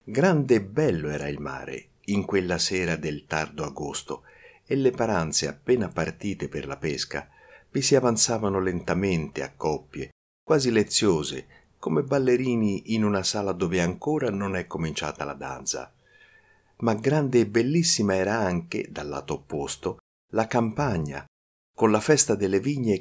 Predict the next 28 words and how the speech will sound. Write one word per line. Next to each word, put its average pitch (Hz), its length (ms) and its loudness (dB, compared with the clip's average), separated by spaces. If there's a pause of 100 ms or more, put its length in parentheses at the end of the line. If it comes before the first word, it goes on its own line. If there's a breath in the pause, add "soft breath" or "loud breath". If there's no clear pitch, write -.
cariche 135 440 0
d'uva, 73 380 -6 (400)
i 85 120 -4
prati 104 380 -2
arati, 85 540 -4 (520)
alle 123 320 2
cui 135 300 2
zolle 147 460 4
l'arancione 92 680 0
del 78 220 -2
tramonto 73 640 -6 (340)
dava 117 360 0
tinte 170 600 -2
di 101 140 -2
rame, 69 440 -6 (840)
e 127 120 6
in 143 140 6
fondo 175 500 2
le 123 100 4
muraglie 90 520 2
verdi 135 480 -2
dei 95 180 0
pioppi 95 400 -2
scintillanti 87 1080 -4
di 85 140 -2
occhi 85 360 0
di 76 120 -4
rubino. 69 640 -8